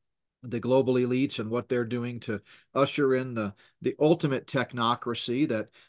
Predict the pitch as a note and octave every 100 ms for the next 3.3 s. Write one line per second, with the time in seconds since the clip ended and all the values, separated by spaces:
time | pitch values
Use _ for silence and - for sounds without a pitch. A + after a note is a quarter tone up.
0 | _ A2+ A2 G#2+ A#2 C3+ B2+ A#2+ A#2+ -
1 | - B2 A2 A2+ C3+ A#2 A2+ G#2 A#2+ A2
2 | A2 G2 G#2+ - A2+ A2+ A#2 B2+ A#2+ G#2+
3 | A2 G#2+ B2+